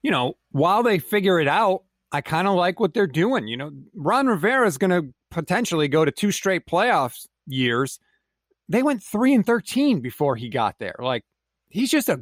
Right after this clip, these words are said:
good coach. He's just an adult, a grown-up in the room, which is something they desperately needed in Washington.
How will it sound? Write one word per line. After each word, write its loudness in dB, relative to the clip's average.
good 0
coach. 2
He's 0
just -4
an 0
adult, -2
a -4
grown-up 0
in 2
the 2
room, 2
which -2
is -14
something -4
they 0
desperately -2
needed 0
in 0
Washington. -2